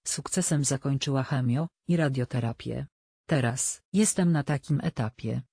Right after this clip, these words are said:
który uważam za najciekawszy”, mówiła w dwa tysiące szóstym roku.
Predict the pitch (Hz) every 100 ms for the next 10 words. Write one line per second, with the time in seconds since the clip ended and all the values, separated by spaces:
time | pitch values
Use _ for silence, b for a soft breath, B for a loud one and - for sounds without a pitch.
0 | _ - - 147 156 143 156 160 147 143
1 | 139 135 127 127 117 117 - 123 151 -
2 | - 156 151 175 139 131 147 185 - 160
3 | 143 135 - 120 202 - - 135 113 117
4 | - 117